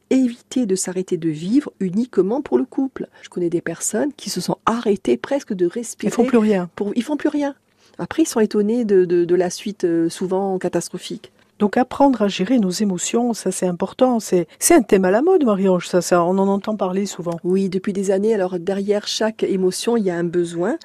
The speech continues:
Speaker 1: Donc merci nos émotions qui sont des, des petites lumières, euh, alarmantes. Rappelez-vous Valérie, la peur, elle a besoin d'être rassurée, épaulée. Euh, la joie, elle a besoin de quoi ? D'être partagée, de partager avec des amis, avec son amoureux.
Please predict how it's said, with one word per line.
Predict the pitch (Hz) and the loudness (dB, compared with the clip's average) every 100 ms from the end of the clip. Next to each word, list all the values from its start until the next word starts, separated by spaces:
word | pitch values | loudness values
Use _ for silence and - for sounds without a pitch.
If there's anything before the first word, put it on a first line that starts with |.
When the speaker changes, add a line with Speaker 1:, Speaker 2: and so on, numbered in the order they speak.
| - | 0
Speaker 1:
Donc | 170 175 | 0 2
merci | 170 170 - | 0 0 0
nos | 170 | -2
émotions | 170 160 160 - 208 226 | 0 -2 -4 -2 -2 -2
qui | 190 | -4
sont | - 170 | -6 -6
des, | 165 156 151 | -4 -6 -6
des | 147 160 | -6 -6
petites | - 175 202 | -8 -10 -10
lumières, | - 160 170 185 180 | -8 -2 0 0 -4
euh, | 151 151 - | -8 -8 -4
alarmantes. | 165 165 160 190 285 180 170 - | -2 -2 -2 -2 -2 -4 -8 -12
Rappelez-vous | - 185 208 214 220 | -6 -4 -2 -2 -2
Valérie, | 185 180 185 | 2 2 0
la | 185 175 | 0 0
peur, | - 226 262 | -2 -4 -2
elle | 190 | -2
a | 170 | -2
besoin | 180 196 | -2 -4
d'être | - 175 | -6 -10
rassurée, | 180 - 208 190 190 - | -8 -6 -4 0 0 0
épaulée. | 190 - 202 185 180 - - - 180 | -6 0 2 2 0 -4 -20 -4 4
Euh, | 180 | 4
la | 190 196 | 6 2
joie, | 185 214 254 | 0 0 0
elle | 220 | 0
a | 180 | -2
besoin | 185 202 | -2 0
de | 190 | 0
quoi ? | 190 196 | 0 -4
D'être | 180 170 | -2 -4
partagée, | - 196 - 202 185 202 | -4 -8 -4 -4 -2 -2
de | 180 | -4
partager | 175 - 185 185 | -8 -10 -6 -4
avec | 170 | -4
des | 170 | -2
amis, | 190 196 202 | -2 -2 -2
avec | 175 185 | -2 -4
son | 180 | -6
amoureux. | 185 196 190 202 | -4 -4 0 0